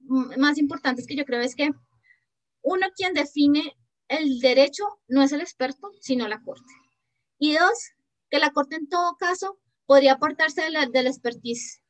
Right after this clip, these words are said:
digamos que el dictamen técnico, si tiene una razón sustentada para hacerlo. Entonces, y, y lo último es que obviamente las partes pueden entrar a debatir lo que dice el informe del experto. Entonces,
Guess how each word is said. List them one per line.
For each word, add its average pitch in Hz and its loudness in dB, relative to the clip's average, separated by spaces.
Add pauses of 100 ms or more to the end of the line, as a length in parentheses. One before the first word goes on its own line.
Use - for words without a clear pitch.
(140)
digamos 240 -4
que 285 -4
el 277 0
dictamen 247 -2
técnico, 302 -6 (320)
si 277 -6
tiene 247 0
una 254 0
razón 277 -2
sustentada 240 -6
para 208 -6
hacerlo. - -14 (560)
Entonces, 254 -2 (320)
y, 294 2
y 277 0
lo 277 6
último 339 -6
es 277 0
que 277 0
obviamente 277 4
las 294 -4
partes 302 -2 (640)
pueden 277 6
entrar 262 2
a 226 0
debatir 254 -2 (280)
lo 247 -6
que 240 -2
dice 214 -4
el 214 -8
informe 190 -12
del 196 -12
experto. - -16
Entonces, 254 -4